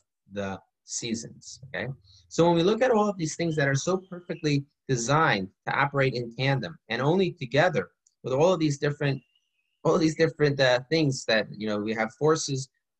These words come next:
If we, if we were a little bit further away from the sun, it would be too cold for life to develop. And if you're a little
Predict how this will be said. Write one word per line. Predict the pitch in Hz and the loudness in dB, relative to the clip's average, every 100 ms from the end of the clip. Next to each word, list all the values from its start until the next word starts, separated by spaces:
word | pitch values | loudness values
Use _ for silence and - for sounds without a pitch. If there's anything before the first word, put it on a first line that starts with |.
| _ | _
If | 123 123 | -8 -4
we, | 135 131 131 | -2 -2 -2
if | 135 135 | -6 -4
we | 131 | 0
were | 127 | 2
a | |
little | 135 214 180 | 4 2 2
bit | 170 | -2
further | 170 180 165 | -2 0 2
away | 151 147 143 | 2 0 -2
from | 131 | -8
the | |
sun, | 117 - 143 190 - _ _ _ - | -6 -2 -2 -4 -12 _ _ _ -6
it | |
would | 135 | -4
be | 156 | -2
too | 147 208 | -4 -8
cold | - 190 185 151 | -2 -2 0 -2
for | - | -4
life | 127 131 - | -2 -2 -4
to | 113 | -14
develop. | 104 101 87 - | -4 -2 -2 -6
And | 110 | -8
if | 131 | -6
you're | 139 | -2
a | |
little | 151 143 | 0 -2